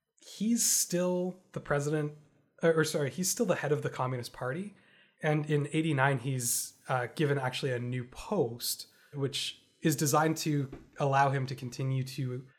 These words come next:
exert power despite the seeming collapse of the actual Communist Party. He's made president of the Soviet Union. Up until now, he's been general secretary of the Communist Party,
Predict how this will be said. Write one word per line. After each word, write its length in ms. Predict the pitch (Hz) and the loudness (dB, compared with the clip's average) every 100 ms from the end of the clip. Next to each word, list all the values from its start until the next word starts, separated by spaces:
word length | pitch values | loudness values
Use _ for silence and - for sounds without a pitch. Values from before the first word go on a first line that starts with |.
| _ 143 | _ -4
exert 300 | 127 127 135 | -2 -2 -2
power 400 | 131 123 131 135 | -2 2 2 2
despite 640 | 131 - - 123 123 - | 0 -2 0 -2 -4 -4
the 160 | 131 120 | -2 -2
seeming 640 | - - 143 127 131 123 | -4 -4 -4 -4 -4 -4
collapse 540 | - 127 123 131 - | -4 -4 -2 -4 -4
of 140 | 131 123 | -6 -4
the 100 | 123 | -8
actual 560 | 117 - 139 117 117 - _ _ - | -8 -8 -8 -6 -8 -12 _ _ -8
Communist 480 | 123 120 139 185 - | -4 -2 -2 -4 -4
Party. 360 | 165 202 240 - - - _ | -4 -2 -6 -12 -20 -20 _
He's 260 | - 170 143 | -2 -2 2
made 380 | 151 147 139 - _ | 2 2 0 -4 _
president 520 | - 165 143 131 131 | 4 6 6 2 0
of 140 | 131 120 | -2 -4
the 80 | 120 | -4
Soviet 420 | 135 120 113 127 | -4 -4 -6 -4
Union. 320 | 147 123 113 - _ _ _ - | -2 -2 -6 -20 _ _ _ 0
Up 140 | 165 | 2
until 200 | 190 185 | 4 2
now, 180 | 151 143 | 2 2
he's 140 | 135 127 | 0 -2
been 160 | 127 | -2
general 280 | 127 139 131 | 0 0 0
secretary 600 | - 123 135 - 123 120 | -2 -2 -4 -2 -2 -2
of 60 | 117 | -6
the 60 | |
Communist 440 | - 123 117 110 - | -6 -8 -8 -14 -6
Party, 500 | 196 165 127 123 | 2 2 2 -6